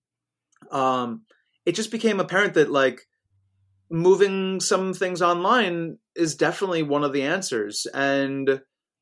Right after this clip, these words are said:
um, you know, we had been talking for years about doing online and virtual classes.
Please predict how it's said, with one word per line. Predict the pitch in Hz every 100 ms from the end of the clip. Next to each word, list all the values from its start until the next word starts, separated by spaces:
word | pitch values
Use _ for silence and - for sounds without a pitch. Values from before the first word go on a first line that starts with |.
| _
um, | 139 135 131 131 131 160 _ _ _ _ _ _ _ _ _ _ _ _ _
you | 170
know, | 165 151 143
we | 143 156 208 233
had | 233 214
been | 202 190
talking | - 185 196 196
for | - 175
years | 170 156 165 196 214 147
about | 139 135 135
doing | 143 143
online | - 135 143 139 143
and | 143
virtual | 135 139 156 143
classes. | 147 139 160 - - -